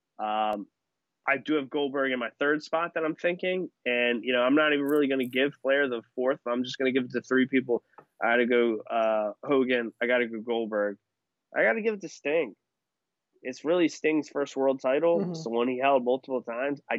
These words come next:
Speaker 1: don't think his first, uh, run with it was the N W A world title. I could be dead wrong on that, but we saw Surfer, Surfer Sting with the Big Gold, um, and he won it in the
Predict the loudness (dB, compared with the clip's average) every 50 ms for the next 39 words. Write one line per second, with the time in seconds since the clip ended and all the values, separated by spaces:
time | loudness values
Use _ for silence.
0 | -6 -4 -2 -2 -2 -2 -4 _ -8 -8 -6 -6 -8 -10 -10 -2 _ 2 2 2
1 | 0 -4 _ _ _ _ 2 2 2 2 2 0 -2 -4 -2 0 0 0 0 -2
2 | -4 -4 -6 -6 -6 -6 _ _ _ _ -4 0 0 2 4 2 2 2 0 0
3 | 0 0 0 0 0 0 0 2 2 0 0 2 0 2 2 2 0 0 _ _
4 | _ -20 _ -4 -4 -4 -2 -2 -4 -4 -4 -8 -8 -4 0 0 0 0 0 -2
5 | -2 -2 -2 -2 -4 -4 -4 -4 -4 -4 -6 -8 -10 _ _ _ _ _ _ _
6 | _ _ 2 4 4 4 2 -2 -6 _ _ _ _ _ -8 -6 -4 -2 -2 -2
7 | -2 -2 -2 -2 -2 -2 -4 -6 -6 -8 -16 _ _ _ -4 -2 -2 -2 -2 -6
8 | -6 -4 -2 -2 -2 -2 -4 -6 -4 0 2 2 2 0 _ _ _ _ -4 -2
9 | 0 2 0 0 2 2 2 4 4 4 4 2 0 -4 _ _ _ _ _ _
10 | _ _ -6 -4 -2 0 0 0 -2 -2 -2 -4 -8 -12 _ _ 0 0 0 0
11 | -2 -2 -2 2 4 4 4 4 4 2 2 2 0 -2 -4